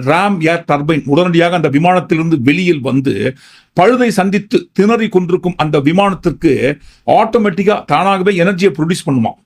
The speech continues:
இந்த விமான விபத்தை குறித்து நம்ம முதலில் வெளியிட்ட காணொளியில் இந்த ராட் சம்பந்தமாக சொல்லியிருந்தோம். விபத்தை சந்தித்த இந்த விமானத்தில் இந்த ராட் என்று சொல்லப்படுகின்ற அந்த வசதி இந்த விமானத்தில் பொருத்தப்பட்டிருந்ததா? பொருத்தப்பட்டிருந்த அந்த ராட் வசதி இந்த விமானத்தில்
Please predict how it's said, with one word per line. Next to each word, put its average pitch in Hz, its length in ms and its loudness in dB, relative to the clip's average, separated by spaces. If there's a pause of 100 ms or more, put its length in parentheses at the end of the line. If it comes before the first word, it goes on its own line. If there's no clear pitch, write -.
இந்த 156 180 2
விமான 214 360 2
விபத்தை 196 380 0
குறித்து 190 320 0
நம்ம 165 120 2
முதலில் 190 360 2
வெளியிட்ட 170 360 0
காணொளியில் 165 580 0
இந்த 151 200 2
ராட் 170 300 -2
சம்பந்தமாக 156 500 -2
சொல்லியிருந்தோம். 135 480 0 (480)
விபத்தை 220 420 2
சந்தித்த 185 440 -2
இந்த 170 300 0
விமானத்தில் 196 720 0
இந்த 143 280 2
ராட் 185 360 -2
என்று 175 220 0
சொல்லப்படுகின்ற 156 800 0 (240)
அந்த 180 320 0
வசதி 147 420 -2 (480)
இந்த 160 320 2
விமானத்தில் 165 600 -2
பொருத்தப்பட்டிருந்ததா? 123 1000 0 (360)
பொருத்தப்பட்டிருந்த 202 800 2
அந்த 165 220 2
ராட் 175 360 -2
வசதி 170 380 0
இந்த 160 240 0
விமானத்தில் 170 600 0